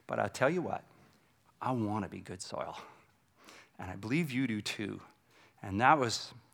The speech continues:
something that we wanted to demonstrate last week as well. Well, this week, then we're gonna be looking at grace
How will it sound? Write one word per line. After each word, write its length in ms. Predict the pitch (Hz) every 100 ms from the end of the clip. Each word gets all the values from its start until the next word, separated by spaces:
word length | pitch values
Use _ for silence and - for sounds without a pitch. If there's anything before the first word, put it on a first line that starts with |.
| - -
something 440 | - 135 127 113
that 160 | 104 104
we 360 | 104 95 95 - - - -
wanted 260 | 123 110
to 80 | 95
demonstrate 720 | 95 117 113 - - 104 104
last 320 | 110 98 92 -
week 280 | 104 98 - -
as 180 | 101 107
well. 320 | 98 92 85 - _ _ _ _ - -
Well, 120 | 170 165
this 280 | 269 -
week, 260 | 117 104 - - - - - -
then 200 | 139 135
we're 120 | 165
gonna 180 | 196 160
be 80 |
looking 240 | 143 147 127
at 220 | 123 113
grace 640 | 117 123 170 180 - -